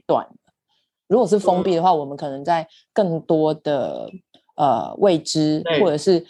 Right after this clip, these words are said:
Speaker 1: 觉得，哎，好像不是很舒服，那个不舒服就会一直持续嘛。可是显然你开放了，
Speaker 2: 嗯。
Speaker 1: 可是我觉得这个开放并不容易，你是如何让自己一点一点开放的？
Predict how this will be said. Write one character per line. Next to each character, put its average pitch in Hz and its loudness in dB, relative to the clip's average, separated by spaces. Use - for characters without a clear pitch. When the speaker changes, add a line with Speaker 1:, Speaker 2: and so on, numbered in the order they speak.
Speaker 1:
觉 151 -2
得， 156 2
哎， 175 0
好 147 -2
像 185 0
不 170 2
是 233 2
很 170 0
舒 175 2
服， 151 -4
那 175 -2
个 175 0
不 185 -2
舒 185 2
服 180 -4
就 160 0
会 175 0
一 - 0
直 143 -6
持 135 -6
续 147 -2
嘛。 120 -6
可 - 2
是 226 2
显 156 2
然 156 2
你 156 0
开 190 -4
放 175 -2
了， 67 -10
Speaker 2:
嗯。 67 -18
Speaker 1:
可 175 -2
是 185 2
我 208 4
觉 143 0
得 143 0
这 185 0
个 175 2
开 165 -2
放 165 0
并 151 0
不 147 -2
容 120 -4
易， 120 -6
你 139 -4
是 240 2
如 175 0
何 165 2
让 190 0
自 190 2
己 160 4
一 160 0
点 131 -2
一 147 -2
点 131 -2
开 123 -2
放 117 -6
的？ - -20